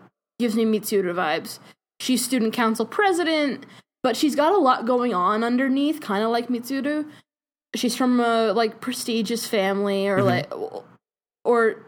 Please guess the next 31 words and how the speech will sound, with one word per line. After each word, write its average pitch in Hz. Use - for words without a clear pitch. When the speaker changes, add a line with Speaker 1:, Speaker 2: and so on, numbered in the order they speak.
Speaker 1:
at 254
least 247
she's 240
trying 208
to 202
be. 180
Like, 196
her, 214
her 226
sister 247
is 202
Sei. -
Speaker 2:
Hmm. 202
Speaker 1:
So, 107
she's 240
trying 220
to 220
live 208
up 202
to 220
family 196
expectations 190
and 190
all -
that, -
and 120
she 233
feels 214
like 196
she 220
can't. 175